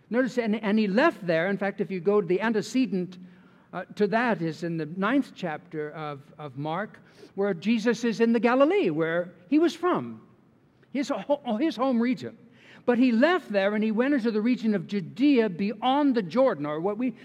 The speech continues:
sometimes refer to as the Transjordan, or in that day was called the, the region of Perea. He came into the region of Judea,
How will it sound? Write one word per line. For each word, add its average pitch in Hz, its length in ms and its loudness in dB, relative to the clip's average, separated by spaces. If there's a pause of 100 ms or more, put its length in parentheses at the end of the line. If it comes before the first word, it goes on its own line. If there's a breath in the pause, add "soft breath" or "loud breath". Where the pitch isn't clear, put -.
sometimes 202 480 -2
refer 196 300 -2
to 202 160 0
as 185 120 0
the 196 100 0
Transjordan, 220 1200 -2 (320 loud breath)
or 214 180 4
in 220 80 2
that 254 220 2
day 208 180 4
was 226 140 -2
called 220 360 0
the, 220 80 4
the 196 240 0
region 247 400 0
of 226 160 -4
Perea. 247 500 2 (2500 soft breath)
He 156 80 -16
came 294 240 2
into 254 160 2
the 214 100 4
region 208 320 2
of 165 140 -2
Judea, 240 520 0